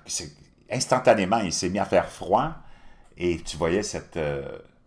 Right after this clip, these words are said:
ce, ce, cet anneau de feu danser. C'était hallucinant. Maintenant, naturellement, il y a eu beaucoup de frénésie autour de cet événement-là.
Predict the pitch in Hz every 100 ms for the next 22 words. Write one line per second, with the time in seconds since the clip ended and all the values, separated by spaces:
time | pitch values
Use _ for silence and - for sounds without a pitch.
0 | _ _ _ _ _ _ _ _ - -
1 | - - - - - 76 85 82 80 -
2 | 101 107 80 69 - 107 - 67 - -
3 | - - 110 107 - - - - - -
4 | - 139 170 240 196 151 170 165 170 143
5 | 135 170 180 147 123 104 87 104 - 95
6 | 82 80 90 80 - - - - - 85
7 | 73 78 71 69 67 67 71 104 123